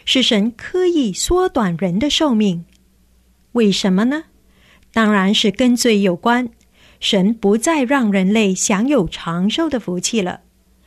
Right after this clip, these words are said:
神要告诉我们，罪是带来一定的后果的，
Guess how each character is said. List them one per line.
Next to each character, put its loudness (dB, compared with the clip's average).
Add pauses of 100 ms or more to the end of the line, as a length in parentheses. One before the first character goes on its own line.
(340)
神 0
要 0
告 -4
诉 -4
我 2
们， -2 (360)
罪 2
是 -2
带 -2
来 -2
一 -2
定 0
的 0
后 0
果 -2
的， -8